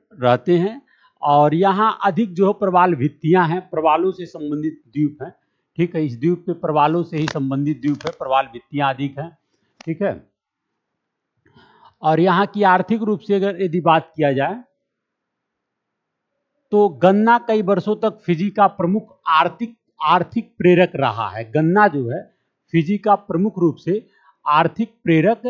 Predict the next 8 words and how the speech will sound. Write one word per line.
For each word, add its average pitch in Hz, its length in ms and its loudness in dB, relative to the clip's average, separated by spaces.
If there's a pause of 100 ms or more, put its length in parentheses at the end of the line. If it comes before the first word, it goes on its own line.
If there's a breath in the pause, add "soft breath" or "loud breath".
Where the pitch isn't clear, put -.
(380)
रहा 123 400 0
है, 95 160 -8
ठीक 170 260 -6
है, 214 100 -2 (1800)
आर्थिक 151 500 -4
प्रेरक 160 320 -2
रहा 151 320 0
है। 190 220 -8